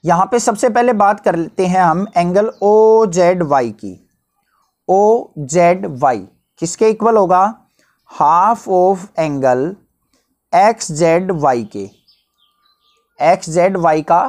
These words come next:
हाफ। क्लियर है, क्योंकि बाइसेक्टर गिवन है। तो और दूसरा भी लिख देंगे यहाँ पे एंगल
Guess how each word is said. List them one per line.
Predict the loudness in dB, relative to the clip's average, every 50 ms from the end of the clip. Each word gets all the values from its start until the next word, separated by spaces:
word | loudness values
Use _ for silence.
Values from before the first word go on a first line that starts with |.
| -6 _
हाफ। | -2 0 0 0 -2 -6 -10 _ _ _ _ _ _ _ _ _ _
क्लियर | -4 0 0 2 2
है, | 2 0
क्योंकि | 0 -4 -2 -2 -2 0
बाइसेक्टर | 0 -2 -2 0 -4 -4 -4 -2 -2 -2
गिवन | 0 0 0 0 0 0 -2
है। | -2 -4 -4 _ _ _ _ _ _ _ _ _ _ _ _ _
तो | 2 2 2 2 2 2
और | 2 2 2
दूसरा | 2 0 0 2 2 2 2
भी | 2 2
लिख | 0 -2 -2
देंगे | -2 -2 0 2 2
यहाँ | 2 2 0 0 0
पे | 0 -2 -2 -2 -2
एंगल | -2 0 0 2 2 2 0 0 -4